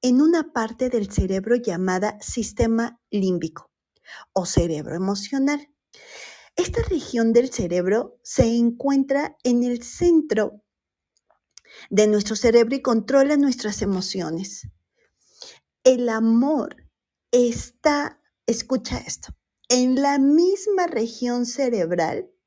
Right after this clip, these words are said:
de las adicciones a las drogas. El amor está en la misma región, ¿puedes creerlo?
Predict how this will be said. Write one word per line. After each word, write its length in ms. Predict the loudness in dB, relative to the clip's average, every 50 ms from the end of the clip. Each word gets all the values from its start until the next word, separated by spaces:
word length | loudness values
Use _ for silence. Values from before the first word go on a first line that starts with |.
| _
de 160 | 4 4 4 4
las 240 | 4 -2 -6 -8
adicciones 1000 | -6 -6 -6 -6 -6 -8 -10 -12 -8 -4 -4 -2 -2 -2 -4 -6 -8 -10 -14 -20 _ _ _ _ _ _ _ -20 -20 -12 _ -4
a 80 | -2 -2
las 260 | -2 -4 -6 -8 -8
drogas. 580 | -6 -4 -4 -4 -6 -10 -16 -18 -18 -20 _ _ _ _ _ _ _ _ _ _ _ _ _ _ _ _ _ _ _ _ _ _ _ _ _ _ _ -20 -20 -16 _ 4
El 200 | 4 4 4 4
amor 520 | 2 2 2 4 2 2 0 -4 -6 -12 _ _ -2
está 760 | -2 -2 -2 -4 -8 -12 -14 -8 -4 -4 -2 -2 -4 -10 _ _ _ -4
en 360 | -2 0 0 0 0 0 0
la 180 | -2 -2 0
misma 680 | 0 2 2 2 2 2 0 -2 -4 -2 -2 0 0 0
región, 720 | 0 -2 -4 -4 -6 -8 -6 -4 -4 -4 -4 -6 -8 -12
¿puedes 380 | -8 -4 -2 -2 -2 -2 -4 -4
creerlo? 840 | -2 0 0 0 -2 -4 -4 -4 -4 -4 -2 -2 -2 -4 -4 -8 -14